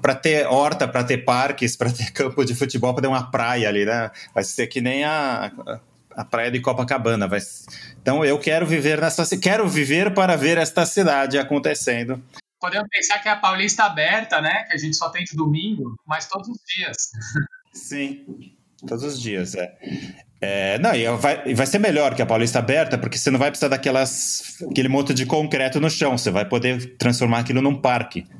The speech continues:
Speaker 1: porque você não vai, durante a semana não vai precisar mais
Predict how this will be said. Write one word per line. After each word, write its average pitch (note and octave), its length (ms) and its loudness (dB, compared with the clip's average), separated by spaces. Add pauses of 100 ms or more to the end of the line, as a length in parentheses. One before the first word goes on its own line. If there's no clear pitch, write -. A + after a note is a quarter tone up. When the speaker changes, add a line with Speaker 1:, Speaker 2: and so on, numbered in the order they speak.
(100)
Speaker 1:
porque - 200 -6
você - 140 -6
não F#3+ 140 -4
vai, A#2 100 -2 (580)
durante G#2+ 300 -4
a - 20 -6
semana A2 440 -2
não B2 100 2
vai A#2+ 140 2
precisar A#2+ 460 0
mais A#2 440 -4